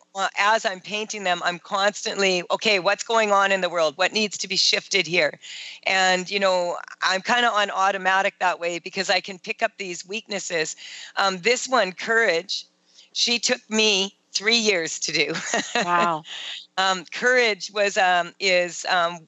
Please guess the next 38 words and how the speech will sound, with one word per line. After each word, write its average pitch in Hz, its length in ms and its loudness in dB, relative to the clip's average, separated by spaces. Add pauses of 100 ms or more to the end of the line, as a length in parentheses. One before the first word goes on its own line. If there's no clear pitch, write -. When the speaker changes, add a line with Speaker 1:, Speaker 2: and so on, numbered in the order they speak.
(140)
Speaker 1:
the 190 120 -2
solar 196 360 -2
plexus. 190 560 0
That's 190 300 2
where 208 180 -2
people, 208 340 -6
I 185 140 6
call 185 240 2
it 175 140 2
the 185 80 -8
bottleneck, 185 640 2 (560)
where 180 120 -2
people, 196 680 2
um, 170 320 0 (200)
and 175 140 -6
we 226 140 0
can - 120 -4
talk 202 280 2
about 185 160 2
it 160 60 -2
when 175 140 0
we 170 120 -4
come 190 180 -2
back 180 260 0
from 165 160 -10
break, 180 440 -2 (340)
but 175 300 2
where 180 220 0
people, 214 320 -4
and 190 140 2
actually 208 440 0
she 233 240 0
was 233 180 -2
the 202 100 -6
card 196 360 2
that 170 180 0
wanted 185 380 -2
to 180 400 0